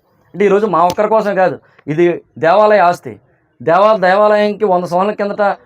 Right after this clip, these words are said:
ఆయన చేసి, ఆయన చేయలేని పరిస్థితిలో ముప్పై నలభై ఏళ్ళ కిందట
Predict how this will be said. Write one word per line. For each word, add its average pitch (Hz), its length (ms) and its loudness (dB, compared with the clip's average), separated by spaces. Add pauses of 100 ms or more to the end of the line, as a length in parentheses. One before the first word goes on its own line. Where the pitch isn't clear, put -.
(260)
ఆయన 185 140 0 (440)
చేసి, 202 320 0
ఆయన 202 120 -2 (120)
చేయలేని 196 340 2
పరిస్థితిలో 196 320 -4 (380)
ముప్పై 175 220 -2
నలభై 185 220 -2
ఏళ్ళ 208 180 -2
కిందట 190 200 -4